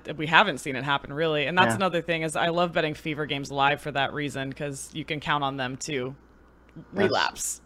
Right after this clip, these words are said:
Speaker 1: s-, at least
Speaker 2: Yes.
Speaker 1: once a quarter. Uh,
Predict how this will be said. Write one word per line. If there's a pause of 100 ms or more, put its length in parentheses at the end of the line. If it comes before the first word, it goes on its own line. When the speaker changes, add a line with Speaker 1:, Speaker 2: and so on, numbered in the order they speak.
Speaker 1:
s-,
at
least
Speaker 2:
Yes.
Speaker 1:
once
a
quarter. (420)
Uh,